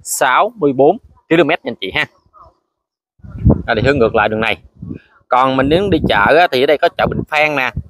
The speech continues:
trường học, ủy ban, trạm y tế chỉ có năm trăm mét thôi chị. Đó, một vị trí cực kỳ đẹp luôn. Đó, mình chạy lại ra một đoạn về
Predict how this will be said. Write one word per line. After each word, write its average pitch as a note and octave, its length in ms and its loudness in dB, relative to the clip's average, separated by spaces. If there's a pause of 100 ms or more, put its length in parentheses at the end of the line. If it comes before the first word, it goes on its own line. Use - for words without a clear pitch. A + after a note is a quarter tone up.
(100)
trường G#2+ 160 0
học, A2 160 0 (100)
ủy B2+ 120 -4
ban, D3 300 0
trạm A2 180 -6
y B2 120 -6
tế C#3+ 160 2
chỉ - 200 -12
có E3+ 60 -2
năm D#3 260 -4
trăm D3 100 -2
mét G3+ 160 -2
thôi D#3+ 160 -4
chị. F#2 120 -6 (540)
Đó, D3 100 -4
một C3+ 180 -2
vị A2+ 80 -2 (100)
trí D#3+ 100 -2 (160)
cực E3+ 140 0
kỳ D#3 100 0
đẹp A#2+ 200 -2
luôn. D#3+ 160 2 (840)
Đó, C3+ 160 0
mình A2+ 240 -4
chạy G#2+ 140 0
lại G#2+ 140 2 (100)
ra B2+ 80 2
một A2 140 -2
đoạn G2+ 220 2
về G#2+ 60 -2